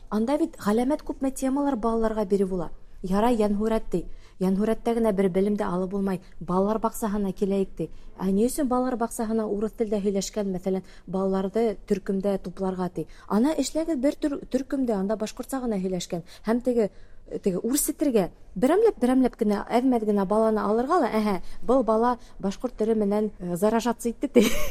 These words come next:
<laughs> Всё, артабан тағын берәй баланы индерәбеҙ ти. Ә башҡаларын индермәҫкә. Минең теге фекерҙәрем ҡаты ул, мин сөнки ни түгел. Мин, э, мин күберәк, э,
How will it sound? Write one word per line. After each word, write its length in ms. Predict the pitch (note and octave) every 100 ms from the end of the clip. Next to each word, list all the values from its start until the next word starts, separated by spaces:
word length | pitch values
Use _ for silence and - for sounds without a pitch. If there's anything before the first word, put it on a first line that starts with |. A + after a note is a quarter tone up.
| B3
<laughs> 340 | C#4+ - -
Всё, 220 | - G#3 F#3+
артабан 400 | F#3 G3+ A#3 A3
тағын 280 | G3 G#3+
берәй 200 | G#3+ A3+
баланы 360 | G3 G#3+ G#3+ G#3
индерәбеҙ 480 | G3+ G#3 G3 F#3+ -
ти. 140 | E3+ - - - -
Ә 120 | F#3 F#3
башҡаларын 560 | G#3 - C4 C#4+ A#3+ G#3+
индермәҫкә. 720 | G#3 A3+ A#3+ B3+ - C#4 E3+ - - - -
Минең 280 | G#3+ C#4+ B3+
теге 160 | A#3
фекерҙәрем 540 | G3+ A3+ C4+ C#4 C4+ A3+
ҡаты 300 | A3 - G#4
ул, 120 | B3+ F#3
мин 160 | A#3
сөнки 340 | A#3 A#3 G#3 G3
ни 180 | G#3 G3+
түгел. 300 | G#3+ D#3 - - - F#3+
Мин, 420 | A3 C4+ C4 B3
э, 400 | A#3 A3+ A3 G#3+
мин 640 | - - A#3 C4 D4 C4+ A#3
күберәк, 540 | A3+ B3 B3 - -
э, 140 | F#3+